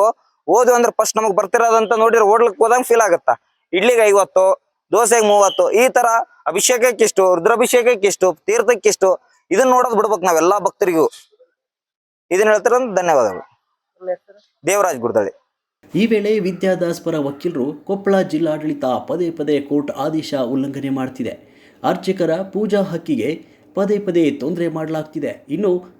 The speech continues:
Speaker 2: ಈ ವಿಚಾರವಾಗಿ ಧಾರವಾಡ ಹೈಕೋರ್ಟ್ನಲ್ಲಿ ವಿಚಾರಣೆ ಬಾಕಿ ಇದೆ.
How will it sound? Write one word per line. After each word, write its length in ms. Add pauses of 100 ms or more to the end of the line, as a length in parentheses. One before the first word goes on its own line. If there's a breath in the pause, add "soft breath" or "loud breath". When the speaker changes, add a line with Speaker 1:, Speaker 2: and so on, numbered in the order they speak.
Speaker 2:
ಈ 40 (100)
ವಿಚಾರವಾಗಿ 640 (180)
ಧಾರವಾಡ 420 (160)
ಹೈಕೋರ್ಟ್ನಲ್ಲಿ 640 (200)
ವಿಚಾರಣೆ 480
ಬಾಕಿ 280
ಇದೆ. 120